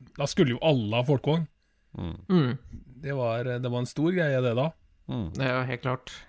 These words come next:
Speaker 2: Mm.
Speaker 3: Mm.
Speaker 2: Mm.
Speaker 3: Mantorp hørte vi jo om, men det, det, det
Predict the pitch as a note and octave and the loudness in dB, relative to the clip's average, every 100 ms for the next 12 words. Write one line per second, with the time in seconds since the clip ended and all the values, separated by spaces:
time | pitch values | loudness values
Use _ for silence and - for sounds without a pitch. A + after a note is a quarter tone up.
0 | - G#2+ E2 F#3+ D#3+ A2+ B2 - _ _ | -12 -8 -4 0 0 0 -4 -10 _ _
1 | _ - F#2 D2 E2 - C#3+ C3 B2 F3 | _ -10 -8 -8 -8 0 2 2 2 2
2 | E3 F3+ B2+ - C3 D#3 D3 D#3 E3 D3+ | 4 4 4 0 0 2 4 4 2 2
3 | C#3+ C#3+ C#3 C3+ C#3+ C#3+ C3 C3+ | 0 0 2 4 4 4 2 2